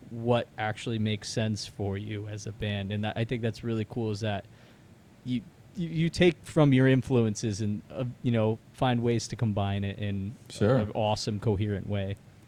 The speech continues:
Speaker 2: Yeah, I feel like, I, I think that it just popped in my head, but a, a great way to, to think about it is, like, you're still the same kid from when you were,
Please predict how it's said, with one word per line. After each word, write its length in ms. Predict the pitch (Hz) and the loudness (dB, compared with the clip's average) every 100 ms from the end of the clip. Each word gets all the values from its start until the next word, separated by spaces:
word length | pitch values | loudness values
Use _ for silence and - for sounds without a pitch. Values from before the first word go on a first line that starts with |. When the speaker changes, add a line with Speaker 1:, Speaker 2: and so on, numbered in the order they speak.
| - - - | -20 -20 -4
Speaker 2:
Yeah, 140 | 147 139 | 4 4
I 20 | |
feel 160 | 113 165 | 6 4
like, 140 | 127 | 4
I, 180 | 80 117 - 127 | 2 0 2 0
I 40 | |
think 280 | 117 135 - | 2 -2 2
that 340 | 123 107 78 - - - - - - - | 2 2 0 -6 -20 -20 -20 -20 -20 -2
it 80 | 110 | 0
just 260 | 110 107 - | 2 0 2
popped 220 | 104 104 | 2 4
in 60 | |
my 100 | 98 | 4
head, 220 | 98 107 98 | 6 6 6
but 100 | 92 | 2
a, 220 | 90 110 | 2 -2
a 40 | |
great 320 | 101 107 107 | 0 2 4
way 160 | 90 98 | 4 4
to, 180 | 90 80 - - | 4 -2 -8 -6
to 100 | 95 | -2
think 240 | 120 117 | 0 2
about 240 | 95 87 | 2 2
it 60 | 82 | 0
is, 160 | 87 87 | -2 -2
like, 300 | 76 - - - - - - - - - - - | -4 -4 -18 -20 -20 -20 -20 -20 -20 -20 -20 -6
you're 100 | 104 | -4
still 200 | - 131 | 2 4
the 80 | 107 | 4
same 320 | - 98 90 | 4 2 2
kid 400 | - 101 87 76 | 2 2 2 -2
from 260 | - 87 85 | -4 -2 0
when 220 | 85 82 | 0 0
you 120 | 78 | 0
were, 280 | 71 67 | -2 -4